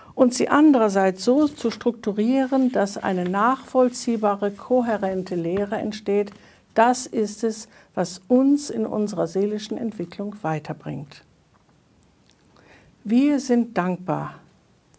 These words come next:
Unsere große Freude entspringt der Erkenntnis und Erfahrung, dass unsere Bemühungen beginnen, wahrhaft reife Früchte zu tragen. Naja, dreißig Jahre sind ja auch schon lang, bin ich ja schon dabei.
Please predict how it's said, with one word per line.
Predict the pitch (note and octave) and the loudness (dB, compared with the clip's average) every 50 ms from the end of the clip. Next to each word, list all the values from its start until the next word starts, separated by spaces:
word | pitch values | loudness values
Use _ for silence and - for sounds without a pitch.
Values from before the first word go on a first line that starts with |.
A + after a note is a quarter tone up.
| - - - - - | -20 -20 -20 -10 -2
Unsere | - A#3 A#3 A3+ - A#3 A3+ | 0 2 2 2 2 0 0
große | A3 A#3 A3 A#3+ C4+ D4 D4 C#4+ D4 C4+ | -2 -2 -2 0 0 0 0 0 0 -2
Freude | B3+ - - F#3 G#3 G#3 G3+ G3 F3+ - | -4 -2 0 2 4 4 4 4 2 2
entspringt | - F#3 F#3+ F#3+ F#3 - B3+ C4 B3+ B3+ | 0 -2 -4 -4 -2 0 2 2 2 2
der | - - | 2 0
Erkenntnis | - G3 G3 - - B3+ C4+ C#4+ C#4 - B3 A#3+ - - | 0 0 -2 -2 0 0 2 2 2 0 -2 -2 -2 -2
und | - G3+ - | -4 -4 -2
Erfahrung, | - F3+ - - - G3+ G#3+ A3+ A3+ A3+ A3+ A3+ A3+ A#3 - - - - - - | -4 -4 -4 -2 0 0 2 2 2 2 2 2 2 0 -4 -10 -20 -20 -12 -6
dass | - G#3 G3+ - | -6 -4 -2 2
unsere | - A#3+ A#3 A3 G#3+ G3+ G3 | 2 2 2 2 0 -2 2
Bemühungen | G#3 G3+ G3+ G3+ A3+ B3+ C#4 C#4 B3+ A#3+ A3 G3 | 2 2 4 4 4 6 6 6 4 4 2 2
beginnen, | A3 G#3+ G#3+ - B3 C#4 D4+ C#4+ C4 B3+ B3 A#3 - | -2 -2 -2 2 4 6 6 6 6 6 4 4 4
wahrhaft | G3+ G#3 A3+ A3+ A3+ A#3 A3 A3 A3 - - | 2 4 2 2 2 0 -2 -2 -2 -8 -8
reife | F3 F#3+ G#3+ A#3 A#3 B3 A3+ | -4 -2 -2 -4 -4 -6 -8
Früchte | A#3 - B3 B3+ B3 B3+ - C4 B3 | -6 -2 -2 -2 -2 -2 -4 -6 -6
zu | - - G#3+ | -6 -10 -14
tragen. | - - - D3+ C#3+ C3+ - B2+ B2+ - - - _ _ _ _ _ _ _ _ _ _ - | -12 -8 -6 -6 -6 -6 -8 -10 -12 -12 -16 -20 _ _ _ _ _ _ _ _ _ _ -4
Naja, | F#3 F3+ G3+ G#3+ G3+ | -2 2 2 2 2
dreißig | G3 - D3 D#3+ D#3+ D#3+ - G3 F#3 - | 0 0 -2 -2 -2 -2 -6 -8 -4 -4
Jahre | E3+ D#3+ D3+ D3 D3+ | -2 -2 -2 -4 -6
sind | - D#3+ D#3+ D#3 | -6 -8 -8 -6
ja | E3+ E3 - | -6 -6 -6
auch | C#3 D3 - | -6 -8 -10
schon | - - E3 D#3+ D#3 - - - | -12 -12 -10 -10 -10 -10 -10 -6
lang, | F#3 F3 E3 D#3+ D#3+ - - - - - - - - - - - - - - - - _ _ - | -4 -4 -2 -4 -6 -8 -10 -20 -20 -20 -20 -20 -20 -20 -20 -20 -20 -20 -20 -20 -20 _ _ -6
bin | F#3+ F3+ | -4 -4
ich | F3 F3+ | -4 -6
ja | F#3 E3 | -8 -10
schon | - - F3+ F3+ | -6 -4 -4 -2
dabei. | F#3 F3 E3 C#3+ C#3 C#3+ | -2 -2 -2 -4 -4 -4